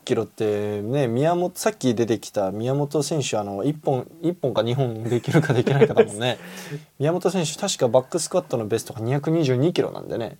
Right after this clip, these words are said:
Speaker 2: あー、じゃあ確かに、まあ、二、三本っすかね。
Speaker 1: <laughs>
Speaker 2: デッド換算だと大体。
Speaker 1: 三本無理じゃないかな。
Speaker 2: まあまあ。
Speaker 1: はい。はい。なので、あの、もう化け物じみてるっていうか。
Speaker 2: 本当にあの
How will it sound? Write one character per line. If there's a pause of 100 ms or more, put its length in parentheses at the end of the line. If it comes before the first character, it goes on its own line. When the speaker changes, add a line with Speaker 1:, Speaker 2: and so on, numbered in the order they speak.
Speaker 2:
あ
ー、
じ
ゃ
あ
確
か
に、
ま
あ、
二、
三
本
っ
す
か
ね。 (340)
Speaker 1:
<laughs>
Speaker 2:
デ
ッ
ド
換
算
だ
と
大
体。
Speaker 1:
三
本
無
理
じ
ゃ
な
い
か
な。
Speaker 2:
ま
あ
ま
あ。
Speaker 1:
は
い。 (460)
は
い。 (580)
な
の
で、
あ
の、 (760)
も
う
化
け
物
じ
み
て
る
っ
て
い
う
か。 (140)
Speaker 2:
本
当
に
あ
の